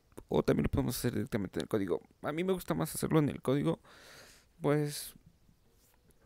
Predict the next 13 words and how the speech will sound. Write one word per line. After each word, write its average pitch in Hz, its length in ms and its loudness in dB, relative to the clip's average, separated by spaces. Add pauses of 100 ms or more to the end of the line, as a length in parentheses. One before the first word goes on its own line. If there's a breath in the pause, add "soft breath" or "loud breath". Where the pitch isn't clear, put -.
(540)
porque, 120 760 6
no 127 320 0
sé, 131 200 0
a 127 80 4
la 107 100 2
hora 143 120 4
de 147 80 2
los - 120 -6
problemas 131 680 -4 (2250 loud breath)
es 151 220 2
más 147 180 2
fácil 135 440 2
identificar 123 680 -2